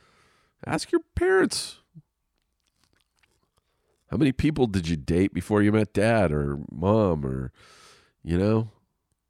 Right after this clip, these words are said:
What did you do for fun when you, just find out shit about your parents. You might be fascinated by their lives. Oh, boy. <laughs>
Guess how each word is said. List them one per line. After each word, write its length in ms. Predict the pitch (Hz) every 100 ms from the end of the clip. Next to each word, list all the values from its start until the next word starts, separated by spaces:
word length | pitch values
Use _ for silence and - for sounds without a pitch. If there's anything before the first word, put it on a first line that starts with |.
| _ _ _ _ _ _ _ _ _ _ _ _ _ _ _
What 120 | 104
did 140 | 131
you 120 | 143 117
do 240 | 98 120
for 120 | 117
fun 400 | - - 98 120
when 140 | 92 85
you, 120 | -
just 300 | - - -
find 260 | - - 185
out 160 | 196
shit 220 | - 180 160
about 240 | - 165
your 80 | 160
parents. 480 | - - - - - _ _ _ _ _ _ _ _ _ _ _ _ _ -
You 120 | 123
might 180 | 139 147
be 100 | -
fascinated 800 | - 131 123 - 101 85 80 73
by 160 | 76 76
their 180 | 76
lives. 500 | 73 76 60 - - - _ _ _ - - - - - - - - - - - - - _ _ _ -
Oh, 300 | 107 101 76
boy. 500 | 57 67 65 69 67 - - - - - - - - -
<laughs> 120 | -